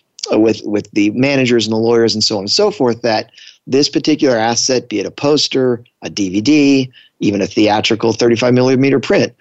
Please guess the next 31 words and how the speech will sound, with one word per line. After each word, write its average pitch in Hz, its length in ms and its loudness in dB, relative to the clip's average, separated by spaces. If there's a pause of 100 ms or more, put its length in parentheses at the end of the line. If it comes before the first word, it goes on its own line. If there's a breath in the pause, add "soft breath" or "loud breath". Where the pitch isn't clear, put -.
(340 loud breath)
um, 120 260 -4
all 151 240 0
have 127 220 -2
different 147 380 0
windowed, 120 840 2 (180)
um, 104 520 -4 (360)
uh, 98 280 -4 (120)
contracts 123 840 -2 (220)
that 113 180 0
are 107 320 0
kinda 110 200 -2
layered 110 280 2
under 117 220 0
them. 82 100 -12 (540 loud breath)
So 151 280 2
if 120 120 -2
you 151 200 -4
could 160 320 0 (440)
take 175 300 0
that 120 200 -2
same 135 560 -2
module 123 580 -2
and 107 120 -8
put 143 160 0
it 135 80 2
into 117 200 -2
what's 101 200 -2
called 92 140 -4
a 87 40 -4
smart 180 300 0
contract 95 520 -6